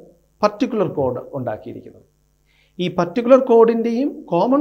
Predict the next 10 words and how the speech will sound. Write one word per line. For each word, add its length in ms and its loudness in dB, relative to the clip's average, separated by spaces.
കോഡിൻ്റെയും 500 2
വെളിച്ചത്തിലാണ് 680 2
രൂപതകളുടെ 640 2
നിയമാവലി 580 -2
ഉണ്ടാക്കിയിരിക്കുന്നത്. 680 -20
അപ്പോൾ 140 2
ഒന്ന് 280 4
മറ്റൊന്നിനെ 500 0
സഹായിക്കുക. 580 -2
കോമൺ 320 2